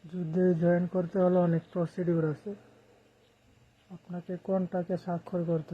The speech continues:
হবে, প্রথমত একজন লয়ার বা ম্যামের মাধ্যমে আবেদন করতে হবে, তারপরে কন্ট্রাক্ট সাইন করতে হবে, তারপর মেডিকেল করতে হবে, তারপর ট্রেনিং, তারপরে যুদ্ধে।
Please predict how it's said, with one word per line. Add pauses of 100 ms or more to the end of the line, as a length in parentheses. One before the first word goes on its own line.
হবে, (1160)
প্রথমত (1500)
একজন (1800)
লয়ার
বা
ম্যামের
মাধ্যমে
আবেদন (120)
করতে
হবে, (100)
তারপরে (120)
কন্ট্রাক্ট
সাইন (100)
করতে
হবে, (120)
তারপর (120)
মেডিকেল
করতে
হবে, (1120)
তারপর (100)
ট্রেনিং, (140)
তারপরে (100)
যুদ্ধে।